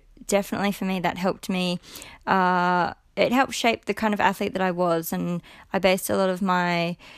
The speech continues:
training on their work ethic and their hard work and dedication. So having that, uh, yeah, to basically compare myself every today, every day pushed me to be a better athlete and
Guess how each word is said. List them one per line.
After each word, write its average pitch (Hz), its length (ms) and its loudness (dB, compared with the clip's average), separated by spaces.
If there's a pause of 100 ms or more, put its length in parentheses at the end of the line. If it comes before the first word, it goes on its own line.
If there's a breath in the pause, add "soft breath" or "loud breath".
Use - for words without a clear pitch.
(220 loud breath)
training 202 680 0 (240)
on 180 320 0
their 180 200 0
work 185 380 -2
ethic 175 460 -2
and 180 100 -4
their 180 120 -6
hard 180 280 -4
work 175 300 -4
and 180 80 -4
dedication. 185 840 -2
So 175 460 0 (360 loud breath)
having 185 360 0
that, - 560 0 (280)
uh, 170 380 -2 (140)
yeah, 214 240 4
to 185 160 -4
basically 202 420 -2
compare 190 320 0
myself 185 360 -2
every 175 180 -2
today, 185 460 -4
every 185 240 2
day 175 320 -2
pushed - 340 -4
me 180 320 -4
to 185 160 -4
be 175 200 -2
a 175 40 -4
better 170 260 -2
athlete 165 460 -2
and 165 180 -6